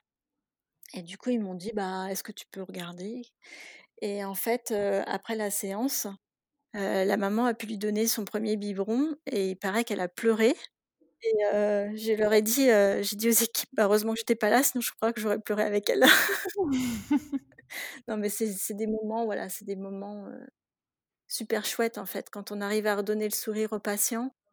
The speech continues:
Speaker 1: aux jeunes mamans, enfin, c'est, ça, ça, ça vaut de l'or, en fait.
Speaker 2: Mmh. Ouais, ça, ça s'entend dans ce que tu, dans ce que tu exprimes. Qu'est-ce qui t'a le plus aidé dans ton parcours ?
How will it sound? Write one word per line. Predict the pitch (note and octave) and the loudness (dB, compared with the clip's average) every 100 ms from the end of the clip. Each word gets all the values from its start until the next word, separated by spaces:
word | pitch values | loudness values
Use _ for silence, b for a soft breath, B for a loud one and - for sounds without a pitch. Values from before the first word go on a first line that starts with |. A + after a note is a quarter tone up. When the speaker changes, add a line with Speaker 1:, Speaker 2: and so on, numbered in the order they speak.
| _ _ | _ _
Speaker 1:
aux | G#3 G3+ | -6 -4
jeunes | G#3 G#3 | -2 -2
mamans, | G3+ G3 G3+ A3 | -4 -6 -6 -6
enfin, | A3+ F#3+ F#3+ | -6 -8 -8
c'est, | - F#3+ - - B3+ G#3+ | -8 -8 -8 -10 -12 -10
ça, | - - G3 | -8 -6 -2
ça, | - F#3+ F#3 | -2 -4 -4
ça | F#3 G#3 | -4 -2
vaut | F#3+ G3+ | 0 -2
de | G3 | -2
l'or, | F#3 F3 - - | -6 -8 -16 -20
en | - | -16
fait. | - - - - _ _ _ _ _ | -16 -10 -10 -10 _ _ _ _ _
Speaker 2:
Mmh. | G#3+ G#3 G3 - G#3 - _ - A3 | -4 -2 -2 -4 -8 -18 _ -10 -6
Ouais, | G3+ | -6
ça, | G3 - | -8 -12
ça | - G3+ | -8 -8
s'entend | - G3+ G3+ G#3+ | -4 -6 -4 -4
dans | G3+ F#3+ | -2 -4
ce | - | -8
que | G3 | -10
tu, | - G3 F#3+ G3 G#3 _ | -8 -8 -6 -8 -10 _
dans | G#3 | -8
ce | - | -6
que | G#3 | -8
tu | - | -6
exprimes. | G#3 - - G#3 G3+ G#3+ b b _ _ _ _ _ | -6 -6 -8 -4 -4 -6 b b _ _ _ _ _
Qu'est-ce | - B3 | -4 -2
qui | - B3 | -2 -2
t'a | A#3+ A3+ G#3+ G#3+ G#3 G3+ G3+ G3+ - _ _ - | 2 2 4 2 2 0 -2 -4 -8 _ _ -4
le | G#3+ G#3 | 0 0
plus | - A3 - | 0 0 2
aidé | G3 G3+ G#3+ | 4 2 2
dans | G#3 | -4
ton | G3+ G#3 | -2 -4
parcours ? | G#3 G3+ - G3 - | -4 -6 -8 -8 -10